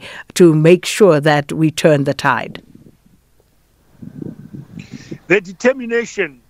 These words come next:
Speaker 2: to, uh, deal with the scourge of H I, of,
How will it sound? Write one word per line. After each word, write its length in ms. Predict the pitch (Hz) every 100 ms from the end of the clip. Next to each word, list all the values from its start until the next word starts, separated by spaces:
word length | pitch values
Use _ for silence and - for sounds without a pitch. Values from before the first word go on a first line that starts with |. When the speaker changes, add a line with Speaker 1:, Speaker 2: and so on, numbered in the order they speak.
| _ _ _ _ _ _ _ -
Speaker 2:
to, 800 | 190 170 170 170 170 165 165 - - - - - -
uh, 220 | 180 170 -
deal 480 | - 220 233 165 139 - -
with 240 | 175 208
the 120 | 180
scourge 760 | - - 196 196 185 _ - _ _ _ _ _ _ 180
of 280 | 165 - - - - - 220
H 340 | 208 - -
I, 240 | 170 175 - -
of, 380 | 180 170 -